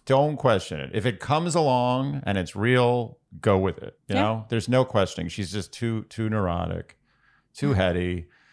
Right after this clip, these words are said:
Speaker 1: She's gotta slow down and appreciate the moments.
Speaker 2: Gratitude.
Speaker 1: Yeah.
Speaker 2: What was it? Fe-, yeah, fear and gratitude cannot
Speaker 1: Cannot
Speaker 2: coexist.
Speaker 1: coexist, yeah.
Speaker 2: 'Cause I do think that it, a lot of people will relate to that.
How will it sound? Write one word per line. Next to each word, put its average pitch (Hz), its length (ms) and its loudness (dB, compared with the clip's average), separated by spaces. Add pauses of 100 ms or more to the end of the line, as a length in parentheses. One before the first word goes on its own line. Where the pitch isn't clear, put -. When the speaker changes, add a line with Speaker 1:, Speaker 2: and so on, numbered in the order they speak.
(280)
Speaker 1:
She's 98 180 -8
gotta 95 200 0
slow 85 240 -4
down 78 480 -4 (300)
and 87 240 -6
appreciate 80 600 -8 (140)
the 92 60 -8
moments. 101 540 -6 (680)
Speaker 2:
Gratitude. 196 800 -2 (200)
Speaker 1:
Yeah. 95 320 -2 (840)
Speaker 2:
What 208 140 2
was 233 120 2
it? 226 120 0
Fe-, - 180 -4
yeah, 233 180 4
fear 254 400 2
and 240 160 0
gratitude 202 540 2
cannot 185 380 -4
Speaker 1:
Cannot - 200 0
Speaker 2:
coexist. 92 220 -2 (280)
Speaker 1:
coexist, 87 320 -6
yeah. 85 220 -6 (460)
Speaker 2:
'Cause 240 100 2
I - 40 4
do 240 160 2
think 233 220 2
that 208 180 2
it, 196 220 2
a 196 60 0
lot 185 240 4
of 190 60 -2
people 180 240 0
will 165 140 0
relate 147 300 -2
to 156 100 -6
that. 139 320 -4